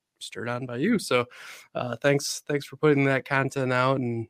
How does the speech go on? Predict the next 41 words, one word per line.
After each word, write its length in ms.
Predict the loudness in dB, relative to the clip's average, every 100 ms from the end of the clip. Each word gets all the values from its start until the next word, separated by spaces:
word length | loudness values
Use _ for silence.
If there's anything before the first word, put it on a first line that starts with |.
| _
helping 340 | -2 0 0 0
the 80 | -2
design 420 | -2 0 2 0
community. 520 | 0 0 0 0 -2 -6 -20 -20 -20 -20 _
Brittany 280 | 10 12 12
is 160 | 12 10
a 40 |
huge 460 | 2 0 0 0 2
design 460 | 2 4 2 0
nerd, 260 | -2 -2 -4
so 180 | -2 -2
I'm 140 | 0
sure 400 | -2 4 6 6
the 100 | 4
majority 420 | -2 0 0 2
of 40 | 0
the 80 | -2
talk 440 | 0 2 2 0
is 120 | -6
gonna 200 | -2 -2
be 200 | 0 0
with 260 | 0 -2 2
you 140 | 4
and 160 | 4 4
Brittany. 320 | 2 4 2
But 240 | 2 -2
first, 540 | -2 4 6 6 2 2
uh, 240 | 4 4
before 360 | 0 -2 2 4
we 120 | 4
get 180 | 2 -4
started, 420 | -4 -2 -2 -4
I 60 | -6
just 240 | -8 -2
wanna 180 | 2 4
learn 180 | 2 2
a 60 | 0
little 180 | -2
bit 180 | -4 -8
more 260 | -8 -4 -4
about 280 | -4 -6